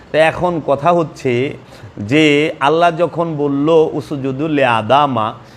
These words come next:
হে ফেরেশতারা, আদমকে সেজদা দাও, ফেরেশতাদের সর্দার আজাজিল, সে যাতে জিন ছিল, সেই আজাজিল সে সেজদা না দিয়ে আল্লাহকে বলল, 'আল্লাহ, আমি আদম হইতে উত্তম।'"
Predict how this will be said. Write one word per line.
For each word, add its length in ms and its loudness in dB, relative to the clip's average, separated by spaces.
হে 280 2
ফেরেশতারা, 580 0
আদমকে 420 -4
সেজদা 440 -2
দাও, 340 0
ফেরেশতাদের 640 -2
সর্দার 540 0
আজাজিল, 680 0
সে 200 -8
যাতে 360 -2
জিন 260 -4
ছিল, 320 -4
সেই 300 0
আজাজিল 720 0
সে 180 -2
সেজদা 500 0
না 340 0
দিয়ে 400 0
আল্লাহকে 440 2
বলল, 320 0
'আল্লাহ, 580 2
আমি 360 -2
আদম 360 0
হইতে 280 -2
উত্তম।'" 560 -2